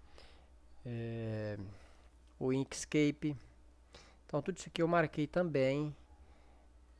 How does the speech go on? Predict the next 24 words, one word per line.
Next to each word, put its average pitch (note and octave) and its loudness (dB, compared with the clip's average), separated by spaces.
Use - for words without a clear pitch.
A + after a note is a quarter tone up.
no, C3+ 4
na C3 2
inicializa-, C#3+ 2
na, A#2 2
no C#3+ 2
início E3 4
da D#3+ 4
formatação. D3+ 2
E C#3 -4
na B2 0
parte A2+ -2
de - -10
escritório, D3 2
como C#3 -4
eu B2 -2
falei B2 0
pra B2 -2
vocês, D3 0
eu D3+ 2
marquei C3 2
o B2+ 4
Abword C3+ 2
também, C3+ 2
ó. F2+ -4